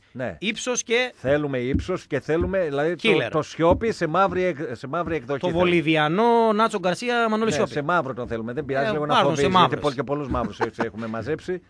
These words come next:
Speaker 1: Πλέον είναι, το μαύρος είναι η κανονική έκφραση και όχι το έγχρωμος. Το έγχρωμος, λέει, είναι πλέον η ρατσιστική. Δεν
Speaker 2: Το
Speaker 1: ξέρω πώς
Speaker 2: έγχρωμος
Speaker 1: γίνεται.
Speaker 2: είναι ρατσιστικό. Black Power, δεν λένε;
Speaker 1: Ναι.
Speaker 2: Black Brother και τα λοιπά.
Speaker 1: Μπλα-, ναι, λοιπόν, άρα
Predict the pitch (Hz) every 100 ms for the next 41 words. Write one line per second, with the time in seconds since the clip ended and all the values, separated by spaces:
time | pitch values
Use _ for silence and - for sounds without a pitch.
0 | _ - 156 175 180 185 165 160 190 180
1 | 170 190 170 170 196 190 185 - 190 180
2 | 139 120 151 175 185 185 160 127 139 120
3 | - _ 139 151 143 143 139 131 - 123
4 | 127 120 127 135 143 180 165 147 131 123
5 | 117 110 180 185 226 156 127 151 190 135
6 | 92 139 131 85 - 131 151 127 139 160
7 | 190 196 185 139 - 123 131 113 104 123
8 | 135 143 120 160 151 101